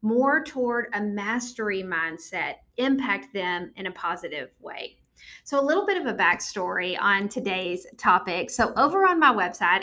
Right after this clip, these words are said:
andy mcnair dot com, I do individual coaching sessions for educators. And I love these because it gives us an opportunity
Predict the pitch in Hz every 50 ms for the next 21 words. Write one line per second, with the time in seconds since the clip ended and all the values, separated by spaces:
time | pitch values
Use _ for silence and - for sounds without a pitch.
0 | - 202 208 202 226 226 208 - - 190 185 190 185 170 - - - 196 175 180
1 | 170 180 202 214 214 - - - - - - 220 226 208 254 262 254 - - 247
2 | 269 269 269 269 240 - 220 220 214 208 202 - 208 185 185 - 196 190 190 -
3 | 180 175 - - 175 170 170 180 - - - 196 - 196 190 190 190 - - 165
4 | 127 - - - - 254 254 277 294 302 320 320 247 - 185 170 160 170 - -
5 | 196 - 220 208 196 202 - - 254 269 269 302 302 277 285 254 220 214 214 202
6 | 196 - 220 208 208 196 190 185 185 180 175 175 170 -